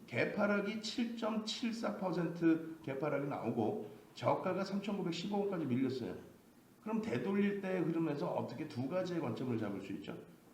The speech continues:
사천이백구십 원부터 삼천구백십오 원까지, 에, 밀려 내려갔기 때문에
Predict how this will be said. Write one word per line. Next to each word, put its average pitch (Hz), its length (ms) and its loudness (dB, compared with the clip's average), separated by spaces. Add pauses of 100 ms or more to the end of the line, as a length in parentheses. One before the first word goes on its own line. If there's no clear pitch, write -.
(400)
사천이백구십 190 720 2
원부터 175 500 2
삼천구백십오 190 920 -2
원까지, 143 680 0 (300)
에, 113 300 2
밀려 156 280 4
내려갔기 123 460 2
때문에 110 440 -2